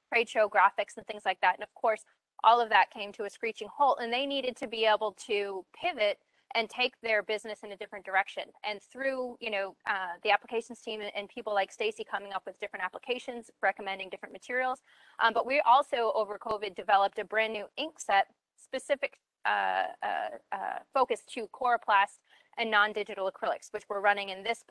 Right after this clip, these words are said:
uh, thirty H today. Um, but of course, with covid, you know, we had all of these people that needed to change wayfinding and, and, and, you know, coroplast signs and P P E,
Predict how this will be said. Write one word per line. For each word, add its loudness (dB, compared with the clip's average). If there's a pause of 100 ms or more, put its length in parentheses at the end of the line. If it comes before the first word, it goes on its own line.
uh, 2 (120)
thirty -2
H -4
today. 2 (420)
Um, 2 (180)
but 6
of 0
course, 2
with -6
covid, 0
you -4
know, -2
we -2
had 2
all 6
of -4
these -12
people -10
that 0
needed -8
to -14
change -10 (100)
wayfinding 0
and, -14
and, -8
and, -10
you -14
know, -8
coroplast 0
signs -2
and -10
P -12
P -12
E, -8